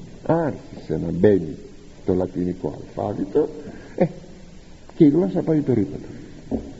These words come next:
Αντίσταση. Θα μιλάμε σωστά. Θα μιλάμε την ελληνική γλώσσα. Αυτή που μας, που μας μάθα. Έτσι, αν κάποτε αλλάξουν κάποιοι καιροί,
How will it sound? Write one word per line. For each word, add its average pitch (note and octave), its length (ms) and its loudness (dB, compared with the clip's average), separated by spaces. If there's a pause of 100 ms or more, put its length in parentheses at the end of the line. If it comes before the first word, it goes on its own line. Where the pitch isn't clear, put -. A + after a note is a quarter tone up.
(200)
Αντίσταση. A2+ 880 2 (960)
Θα G2+ 120 4
μιλάμε C#3 360 8
σωστά. B2 540 2 (440)
Θα A#2 100 0
μιλάμε C#3+ 320 4
την C#3+ 200 6
ελληνική C#3+ 540 8
γλώσσα. C3 420 2 (420)
Αυτή A#2 280 -4
που C#3 220 0
μας, A#2 220 6 (380)
που A#2 80 4
μας G#2 220 6
μάθα. - 480 2 (1000)
Έτσι, G3 460 4 (600)
αν A#3 200 2 (100)
κάποτε F#3 400 0
αλλάξουν D3 540 -2
κάποιοι A2+ 360 -4 (100)
καιροί, G#2+ 400 4